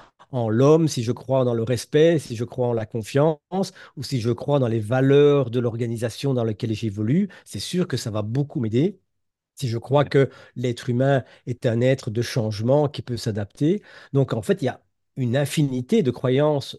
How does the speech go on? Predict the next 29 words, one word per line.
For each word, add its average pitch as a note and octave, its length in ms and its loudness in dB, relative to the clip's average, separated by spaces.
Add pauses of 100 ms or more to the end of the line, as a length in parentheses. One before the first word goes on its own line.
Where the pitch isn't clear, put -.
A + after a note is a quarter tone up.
je G#2+ 140 -10
dirais, C#3 420 2 (140)
portantes, E3+ 720 -2 (180)
pour B2+ 180 -4
le, A#2 320 -2 (120)
pour A#2+ 160 -8
prendre A#2+ 260 -4
le A#2+ 80 2
contraire B2 540 0
de A2+ 100 -2
limitantes. A2 720 -2 (560)
Mais F#3+ 440 8
ici, G#3+ 480 2
ce F#3+ 140 -4
qui E3+ 420 0
est D#3 120 -2
particulièrement D#3+ 800 -2
intéressant, D#3 640 -2
et D3+ 120 -4
cette C#3 240 -6
échelle C#3+ 220 -2
d'inférence D3 560 0
nous C3 220 0
aide F#3 160 4
à C#3 40 -2
comprendre D#3+ 640 0
comment B2+ 200 2
ça A#2 140 -4
fonctionne, F#3+ 500 0